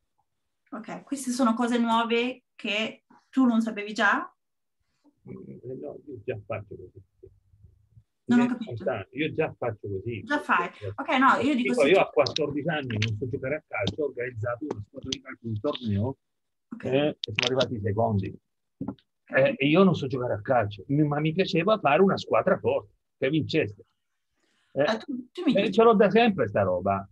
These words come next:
Speaker 2: in, in, in testa. Sto monopolizzando questa riunione.
Speaker 1: No, no, non credo, non lo so, non so. <laughs> No,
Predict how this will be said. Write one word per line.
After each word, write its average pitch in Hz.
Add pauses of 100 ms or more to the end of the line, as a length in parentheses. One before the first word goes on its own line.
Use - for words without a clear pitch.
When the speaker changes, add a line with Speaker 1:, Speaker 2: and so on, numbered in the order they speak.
(220)
Speaker 2:
in, 110
in, 110
in 123
testa. 101 (880)
Sto 120
monopolizzando 185
questa 151
riunione. 98 (340)
Speaker 1:
No, 220
no, 196 (280)
non 226
credo, 214
non 226
lo 240
so, 247
non 226
so. -
<laughs> 302 (360)
No, 240